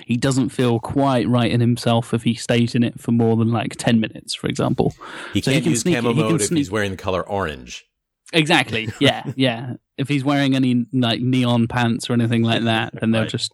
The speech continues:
Speaker 1: shine on through. I don't know why I've transformed him into, like, a raver from the early
Speaker 2: <laughs>
Speaker 1: nineties,
Speaker 2: Yeah,
Speaker 1: but
Speaker 2: that
Speaker 1: there you
Speaker 2: day.
Speaker 1: go. He's a, he's a bit too young for neon, I think.
Speaker 2: <laughs>
Speaker 1: Um,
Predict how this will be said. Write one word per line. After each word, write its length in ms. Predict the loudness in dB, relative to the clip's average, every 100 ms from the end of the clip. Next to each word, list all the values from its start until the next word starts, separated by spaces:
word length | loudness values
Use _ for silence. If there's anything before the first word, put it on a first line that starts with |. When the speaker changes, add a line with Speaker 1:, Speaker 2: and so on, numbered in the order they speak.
| _
Speaker 1:
shine 340 | -4 2 4 4
on 140 | 4
through. 340 | 4 2 2 0 -8 -14 -14 -14 -16 -18 -4
I 60 | 0
don't 80 | 2
know 60 | 4
why 140 | 4
I've 80 | 2
transformed 440 | 2 2 2 0
him 140 | 2 0
into, 200 | 0 -2
like, 160 | -2 -2
a 80 | 2
raver 340 | 2 2 0
from 160 | 0 2
the 120 | 4
early 160 | 4 4
Speaker 2:
<laughs> 80 | 4
Speaker 1:
nineties, 320 | 4 2 2
Speaker 2:
Yeah, 120 | 0
Speaker 1:
but 120 | -2 -2
Speaker 2:
that 200 | -4 -4
Speaker 1:
there 220 | 0 2
you 120 | 2
Speaker 2:
day. 60 | 0
Speaker 1:
go. 60 | -2
He's 140 | 0 2
a, 80 | 2
he's 200 | 0 2
a 40 |
bit 180 | 0 -2
too 160 | 0 2
young 280 | 4 4 2
for 120 | 2
neon, 320 | 2 2 0
I 80 | 0
think. 260 | 0 -4 -8 -14
Speaker 2:
<laughs> 120 | -12 -12 -18 -20 _ _ -2
Speaker 1:
Um, 380 | 0 2 0